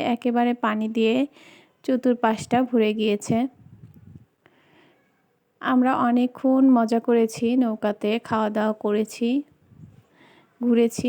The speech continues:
নৌকার। এই যে এখানে জামাই দাঁড়ায় আছে, জামাইকে একটু, আহ, ভিডিও করে নিলাম। পিচ্চিরা নৌকায় দাঁড়িয়ে পাশে রাখা বোটগুলো গুনছে, কতগুলো বোট আছে।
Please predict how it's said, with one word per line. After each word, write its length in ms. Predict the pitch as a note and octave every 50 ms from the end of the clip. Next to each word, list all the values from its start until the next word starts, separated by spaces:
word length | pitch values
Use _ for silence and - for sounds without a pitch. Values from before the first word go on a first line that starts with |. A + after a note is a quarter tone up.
| B3+ C4+
নৌকার। 480 | C4 A#3+ A#3 A#3 A3 - G#3+ G#3+ A3+ A3+ A3+ - - _ _ _ -
এই 140 | E4+ C4 B3
যে 100 | A3+ A#3+ A#3+ A#3
এখানে 300 | A3+ - A#3+ A3+ A3+ A#3
জামাই 420 | A3+ - A3 A3 A3 G#3+ A3 A3+ A3+ A#3
দাঁড়ায় 360 | A3+ A3+ G#3+ G#3+ G#3+ G#3+ A3+ A3+
আছে, 260 | A3 A3 - - A3+ A#3 A3+
জামাইকে 420 | A3+ A3 G#3+ A3 A3 A3 - A3 A3+
একটু, 200 | A3 A3 - A3+
আহ, 500 | A3 G#3 A3+ - - A#3+ A#3 A3 G#3+ A3
ভিডিও 340 | G3+ A3+ A#3 A3 A3+ A3+ A3+ A3+
করে 220 | - G#3+ G#3 G#3+
নিলাম। 380 | G#3+ G#3+ A3 A3 G#3+ A3+ B3 C4+ D4 C#4+ - _ _ _ _ _ _ _ _ _ _ _ _ _ _ _ _ _ _ _ _ _ _ _ _ _ _ _ _ _
পিচ্চিরা 420 | C#4+ C#4+ C4+ - - C#4+ C#4 C#4 C#4
নৌকায় 480 | C#4 B3+ B3 A#3+ A#3 - B3+ B3+ B3+
দাঁড়িয়ে 440 | A3+ A#3 A#3 A3 A3 A3+ A3+ A3+ A3+ A3+ B3 B3 - -
পাশে 300 | G#3+ G#3+ G#3 - A#3+ A3+
রাখা 300 | A3 A#3 A3+ A#3 - A#3+
বোটগুলো 560 | A3 G#3 G#3+ G#3+ A3 G#3+ G#3+ - A#3+ A3 A3 A3
গুনছে, 500 | G#3+ - A3 A3 A3 G#3+ - - A#3+ A3 A3+ C4+ D4+ D4 - _ _ -
কতগুলো 500 | A#3 A3 G#3+ - A3+ G#3+ G#3+ G#3+ A3 G#3+
বোট 260 | G#3 G#3 G#3+ G#3 G#3 -
আছে। 340 | - A3+ G#3+ - - - A3+